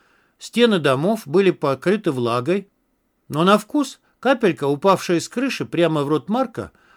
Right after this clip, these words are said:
была похожа на варенье из лепестков розы. Немного, правда, отдавала плесенью.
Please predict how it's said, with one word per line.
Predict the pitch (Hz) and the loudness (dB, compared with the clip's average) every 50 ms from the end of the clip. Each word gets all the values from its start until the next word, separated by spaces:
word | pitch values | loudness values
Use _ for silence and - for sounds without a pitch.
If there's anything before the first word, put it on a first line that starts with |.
| _ _ _ | _ _ _
была | - 117 139 165 185 185 | -8 -2 0 2 2 2
похожа | - 196 190 - - 254 240 190 190 | 2 2 0 2 0 -2 -2 -2 -2
на | 180 180 175 | -2 -2 0
варенье | 165 185 196 202 262 277 254 202 143 127 135 | 2 2 0 0 0 -2 -4 -4 -6 -6 -6
из | 135 127 131 | -8 -6 -4
лепестков | 156 151 - 185 180 175 - - 240 226 - - | -6 -2 -2 -2 -2 -2 -4 -6 -6 -6 -4 -4
розы. | 240 226 170 123 90 87 87 82 - _ _ _ _ _ _ _ _ _ _ - | -2 0 0 -2 -4 -6 -12 -18 -20 _ _ _ _ _ _ _ _ _ _ -8
Немного, | 131 156 185 226 254 247 202 208 | -4 -2 0 0 0 0 0 -2
правда, | 196 214 208 214 196 180 202 202 | -2 0 2 0 2 2 0 -2
отдавала | 185 175 214 214 208 196 180 190 | 0 0 0 2 2 2 2 2
плесенью. | 185 - 214 202 180 - - - 113 104 95 87 82 78 | 0 -2 -2 -2 -2 -2 -4 -8 -12 -12 -12 -14 -16 -16